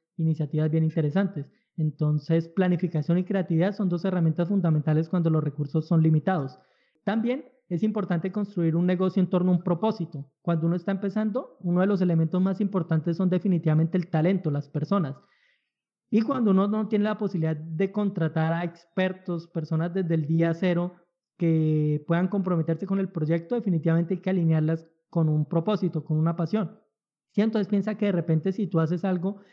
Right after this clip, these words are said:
que tenga un impacto, que, que genere una motivación,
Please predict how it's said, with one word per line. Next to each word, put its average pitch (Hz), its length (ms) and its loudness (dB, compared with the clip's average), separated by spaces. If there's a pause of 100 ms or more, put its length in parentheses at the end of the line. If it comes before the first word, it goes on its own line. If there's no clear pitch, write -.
(200)
que 175 80 4
tenga 165 240 4
un 185 80 6
impacto, 185 640 0
que, 156 560 -4
que 165 120 0
genere 160 360 2
una 185 240 0
motivación, 180 640 0